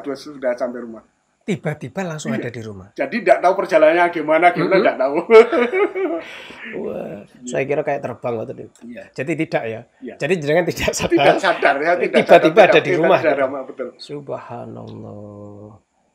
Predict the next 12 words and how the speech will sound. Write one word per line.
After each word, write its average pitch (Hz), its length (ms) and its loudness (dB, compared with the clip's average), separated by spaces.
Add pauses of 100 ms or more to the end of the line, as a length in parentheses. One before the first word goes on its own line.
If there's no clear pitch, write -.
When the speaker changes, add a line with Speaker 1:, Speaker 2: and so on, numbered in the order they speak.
(260)
Speaker 2:
Ah. 113 220 -20 (680)
Terus 175 280 -8
apalagi 135 460 -4
yang 110 160 -10
Speaker 1:
Ya, 135 240 -8 (120)
yang 120 200 -12
itu 120 160 -12
Speaker 2:
jenengan - 160 -8
Speaker 1:
yang 123 100 -10
Speaker 2:
tahu? 123 140 -12
Speaker 1:
kedua. 123 180 -10 (120)
Speaker 2:
Hmm. 110 260 -14